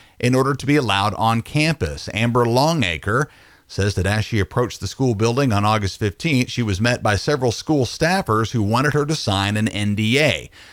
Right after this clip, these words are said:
a legal document that prevents sensitive information from being shared and is normally reserved for private employers who want to prevent leaks. Longacre says those campus staffers, including the armed school resource officer,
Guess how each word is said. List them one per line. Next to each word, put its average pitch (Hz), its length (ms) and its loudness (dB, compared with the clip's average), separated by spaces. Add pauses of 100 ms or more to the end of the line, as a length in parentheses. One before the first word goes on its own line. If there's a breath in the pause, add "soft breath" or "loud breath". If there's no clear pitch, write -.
(140 loud breath)
a - 60 -8
legal 98 260 -2
document 98 520 0
that 95 140 -4
prevents 92 380 -2
sensitive 104 400 -4
information 104 560 -2
from 92 140 -4
being 90 240 -2
shared 135 440 0
and 110 140 0
is 92 140 -2
normally 151 400 2
reserved 92 460 0
for 98 80 -4
private 117 420 -2
employers 101 640 0
who 98 100 -2
want 98 220 -2
to 95 60 -8
prevent 85 400 -2
leaks. 110 600 -2 (640 loud breath)
Longacre 113 460 0
says 110 280 0
those 101 160 0
campus 120 460 -2
staffers, 113 540 0
including 147 400 0
the 113 160 0
armed 131 360 0
school 151 360 0
resource 127 560 0
officer, 92 580 -2